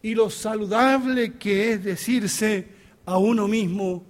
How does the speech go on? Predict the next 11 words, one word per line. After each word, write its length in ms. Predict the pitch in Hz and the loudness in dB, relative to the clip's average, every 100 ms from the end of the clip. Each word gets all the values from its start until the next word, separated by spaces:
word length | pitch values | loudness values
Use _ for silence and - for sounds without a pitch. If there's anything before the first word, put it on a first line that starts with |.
| - _ _ _ _ _ | -20 _ _ _ _ _
"Tienes 400 | 196 214 202 175 | 0 2 2 0
que 120 | 180 | -4
dar 180 | 175 175 | -6 -6
gracias 400 | 160 160 139 131 | -6 -8 -10 -12
a 80 | 139 | -12
Dios. 460 | 131 123 - - - _ _ _ - - | -14 -16 -20 -20 -20 _ _ _ -18 -8
Tienes 520 | - 277 294 285 269 - | 2 4 6 4 2 0
que 240 | 269 254 | 2 2
alabar 720 | 247 226 214 185 170 190 208 | 2 0 0 -4 -4 -4 -4
a 80 | 170 | -6
Dios, 500 | 135 135 - - - | -10 -16 -18 -20 -20